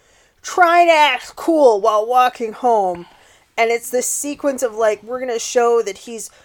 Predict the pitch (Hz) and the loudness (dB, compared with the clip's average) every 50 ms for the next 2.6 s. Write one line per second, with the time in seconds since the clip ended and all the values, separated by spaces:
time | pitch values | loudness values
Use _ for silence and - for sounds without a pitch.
0 | _ _ _ _ - 208 220 285 311 302 294 285 285 285 269 269 262 240 247 240 | _ _ _ _ -18 -8 -4 0 2 4 6 6 6 4 4 2 0 0 0 4
1 | 240 240 233 233 226 - - 254 220 220 226 208 202 - - - 220 220 214 214 | 4 4 4 4 2 2 2 2 2 2 0 -4 -6 -10 -4 -2 0 0 0 0
2 | 208 - - 214 196 202 208 208 196 190 - | -4 -6 -10 -10 -10 -6 -4 -4 -4 -4 -6